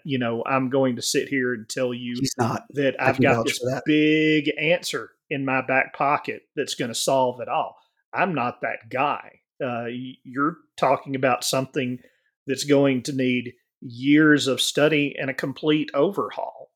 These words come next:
Speaker 1: But I, you know, I'm of the firm opinion that you don't need an armed response for every scenario.
Speaker 2: Everything. Right.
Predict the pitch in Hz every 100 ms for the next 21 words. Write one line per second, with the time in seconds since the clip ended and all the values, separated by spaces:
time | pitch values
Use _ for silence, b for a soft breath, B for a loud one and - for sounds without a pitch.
0 | _ 135 127 135 - 202 143 127 123 131
1 | 139 139 131 123 127 - 156 151 139 110
2 | - 226 180 131 - b b _ 135 135
3 | 131 147 147 127 147 156 - 139 143 139
4 | 135 127 123 135 139 143 135 127 127 -
5 | - 156 190 - - - 147 135 - 131
6 | 120 135 - - 139 131 120 143 131 143
7 | - _ _ - 135 131